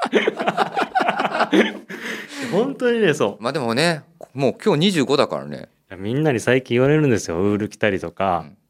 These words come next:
Speaker 1: ちょっとなんかそういうジャケットみたいなの着る、着てると、
Speaker 2: うん。
Speaker 1: あの、「サミュエルさん暑くないですか？」って言われるんですよ。
Speaker 2: うん。
Speaker 1: いや、冬楽しまないとダメでしょと思って。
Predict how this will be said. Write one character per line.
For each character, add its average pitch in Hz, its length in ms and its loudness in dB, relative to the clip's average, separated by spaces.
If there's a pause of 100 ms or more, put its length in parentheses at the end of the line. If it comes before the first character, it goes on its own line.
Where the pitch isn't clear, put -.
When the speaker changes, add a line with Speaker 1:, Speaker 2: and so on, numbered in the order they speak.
(240)
Speaker 1:
ち - 40 -18
ょ 110 40 -10
っ - 20 -16
と 87 200 -6
な 90 100 -2
ん 87 60 -6
か 85 140 -6
そ 92 160 -4
う - 20 0
い 85 260 -2
う 92 180 -14
ジ - 80 -4
ャ 87 60 -2
ケ - 120 -4
ッ - 120 -12
ト 92 300 -4
み 98 100 -12
た 90 100 -6
い - 20 -4
な 85 60 -6
の 82 40 -14
着 - 120 -10
る、 87 160 -6 (180)
着 - 80 -20
て 107 100 -2
る 92 80 -2
と、 82 300 -4
Speaker 2:
う 85 40 -10
ん。 76 160 -8 (800)
Speaker 1:
あ 87 80 -14
の、 82 100 -12
「サ - 160 -2
ミ 170 60 2
ュ - 20 6
エ - 40 6
ル 123 40 4
さ - 120 -6
ん - 60 -6
暑 - 180 -8
く 214 120 -4
な 220 100 6
い 185 60 6
で 107 80 2
す - 120 -4
か？」 87 120 -4
っ - 0 -
て - 100 -12
言 87 80 -2
わ 85 40 0
れ 90 60 0
る 90 60 -2
ん - 20 -6
で - 60 -10
す - 40 -14
よ。 - 140 -20
Speaker 2:
う 78 60 -20
ん。 76 160 -18 (540)
Speaker 1:
い - 40 -14
や、 90 220 -12
冬 110 480 -2
楽 110 240 -6
し - 140 -8
ま 156 160 2
な 123 100 2
い 104 40 0
と 98 100 -2
ダ 90 120 0
メ 151 100 2
で 151 100 6
し - 100 -2
ょ 92 60 0
と - 100 -8
思 78 100 -12
っ - 20 -12
て。 - 240 -20